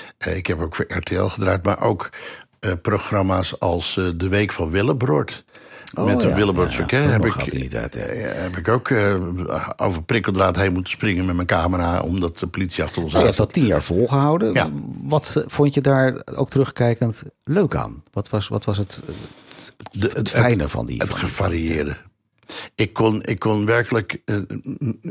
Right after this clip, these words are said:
Speaker 1: met alles en iedereen kun je in contact komen. Als cameraman zeer zeker. Een verslaggever moet nog wel eens achter de hekken blijven. Maar
Speaker 2: Ja.
Speaker 1: als je voor de televisie werkt, moet de cameraman er wel zijn.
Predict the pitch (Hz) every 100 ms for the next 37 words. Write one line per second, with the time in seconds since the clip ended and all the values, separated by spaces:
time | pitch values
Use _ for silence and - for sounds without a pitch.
0 | - 113 110 - - 143 165 165 - -
1 | 107 - 147 135 117 113 - 104 87 98
2 | 92 98 90 98 - 85 85 - - -
3 | 139 151 107 90 85 82 - 82 92 113
4 | 123 131 - - 139 - 101 82 92 92
5 | 90 85 85 90 - 85 110 - 113 107
6 | 107 120 - - - - 107 113 - 98
7 | 101 87 95 87 92 120 113 110 107 -
8 | - 151 147 - 127 127 92 90 90 87
9 | 107 143 123 120 98